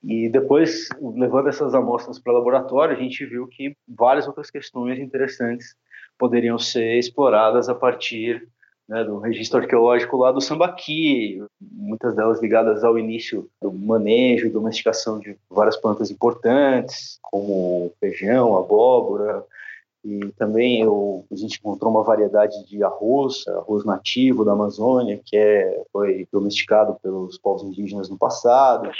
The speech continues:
Speaker 2: cheio de planta importante que foi domesticada ali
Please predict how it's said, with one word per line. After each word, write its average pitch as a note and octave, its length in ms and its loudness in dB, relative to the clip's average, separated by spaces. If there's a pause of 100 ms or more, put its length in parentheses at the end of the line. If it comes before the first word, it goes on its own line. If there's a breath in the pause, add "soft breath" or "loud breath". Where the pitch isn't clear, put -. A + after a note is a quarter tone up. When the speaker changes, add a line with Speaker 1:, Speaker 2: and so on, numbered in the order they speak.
(120)
Speaker 2:
cheio C#4+ 200 -6
de G4+ 100 -18
planta G3 400 -6
importante D#3+ 720 -10 (100)
que F#3+ 60 -12
foi G#3+ 240 0
domesticada F#3+ 800 -2
ali G#3 360 -2